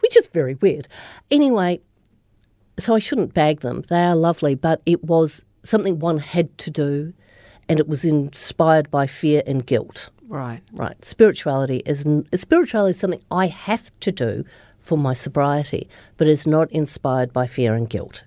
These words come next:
Speaker 1: It's inspired by, you know, warmth and love.
Speaker 2: Nice.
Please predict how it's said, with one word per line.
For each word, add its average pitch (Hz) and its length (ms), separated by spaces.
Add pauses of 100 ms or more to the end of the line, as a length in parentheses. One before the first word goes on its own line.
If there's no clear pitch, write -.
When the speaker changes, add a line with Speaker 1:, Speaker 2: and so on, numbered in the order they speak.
(200)
Speaker 1:
It's - 140
inspired 131 640
by, 127 440 (420)
you 160 80
know, 139 100
warmth 131 480
and 131 160
love. 113 520 (1600)
Speaker 2:
Nice. 208 480